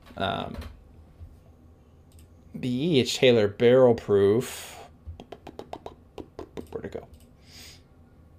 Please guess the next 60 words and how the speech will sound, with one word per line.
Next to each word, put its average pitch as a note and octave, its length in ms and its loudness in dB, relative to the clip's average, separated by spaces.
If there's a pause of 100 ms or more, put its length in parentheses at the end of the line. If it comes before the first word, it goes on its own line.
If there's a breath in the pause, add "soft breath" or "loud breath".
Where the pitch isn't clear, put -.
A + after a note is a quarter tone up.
(360)
We'll A#2+ 120 -4
go, A#2+ 200 2 (120)
wow. G2 300 0
Let's B2 120 -4
see, - 80 2
it'll D3+ 140 8
go E3+ 140 8
for C#3+ 140 -2
three C#3 200 2
thirty C3+ 280 4
to G#2+ 60 -6
three A2+ 140 -6
seventy. G#2+ 340 2
I G2 40 0
had G#2+ 100 -2
no G#2+ 100 0
idea. F#2+ 400 -4
So - 140 -6
that's D#3+ 240 4
what D3 80 4
I B2 40 8
was A2 140 4
looking C3 280 2
for. - 360 -10
<laughs> B3+ 120 6
So - 380 8
I F#3 120 4
put E3 360 10
Blanton's, C#3 640 6 (440 loud breath)
and D3+ 160 4
I - 20 6
was D3 200 4 (220)
g-, - 120 -10
getting - 220 2
a D3+ 40 6
little C3+ 220 10
butthurt E3+ 520 4
'cause C#3+ 100 0
I'm D#3 120 2
like, B2+ 160 0
"Why D3 260 0
are C#4 40 4
they D#3 120 6
laughing A2 520 2
at F#2 120 -4
me G2+ 120 -6
when G2+ 120 -2
I G#2 60 0
put G#2 240 0
Blanton's A2+ 340 -2
and G#2+ 100 -4
Eagle G#2+ 220 0
Rare A2+ 220 6
on G2+ 100 2
there F#2 180 -2
as G2 120 0
a G2+ 60 -2
trade A#2+ 400 2
for G2+ 400 2
the F2+ 360 -4